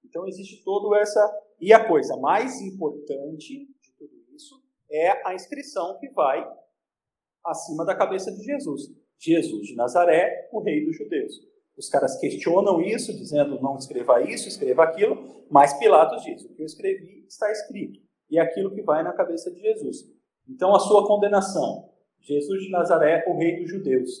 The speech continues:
A grande questão era que o próximo rei, os judeus não tinham um rei, certo?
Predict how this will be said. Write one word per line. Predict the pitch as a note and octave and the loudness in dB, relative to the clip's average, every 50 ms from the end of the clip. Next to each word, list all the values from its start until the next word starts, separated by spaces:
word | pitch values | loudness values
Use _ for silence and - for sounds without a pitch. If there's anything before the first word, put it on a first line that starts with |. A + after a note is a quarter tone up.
| - _ _ _ _ _ _ | -20 _ _ _ _ _ _
A | - B2+ | -4 -4
grande | B2 C3+ D3+ F#3+ G3+ F#3+ F#3+ - | -2 2 2 2 2 0 -2 0
questão | F#3+ E3 - - - G3+ G#3+ G#3 | 0 0 0 2 2 2 4 6
era | E3+ C3 A#2 A2+ G#2 G#2 | 4 4 4 4 2 -2
que | - - D3 | -2 -2 -2
o | D3+ D3+ | -2 0
próximo | - E3+ G#3 A#3+ B3+ - - - G3+ F#3 E3 C#3 | 6 8 8 8 8 6 2 -2 -4 -4 -4 -4
rei, | - C#3 D#3+ F3+ E3+ - - G2+ | -2 -2 -2 0 -2 -2 -4 -8
os | G2+ G2 | -10 -10
judeus | B2 A#2 B2+ D3 D#3 D3+ | -10 -4 -2 -2 -2 -2
não | F3+ F3+ | -8 -14
tinham | E3 - G3 G3+ G#3 | -14 -14 -14 -12 -12
um | G#3 | -8
rei, | G3 D3 C3 - | -6 -6 -6 -6
certo? | - - - E3+ F3+ - - - - | -8 -4 -2 -2 -2 -2 -4 -12 -18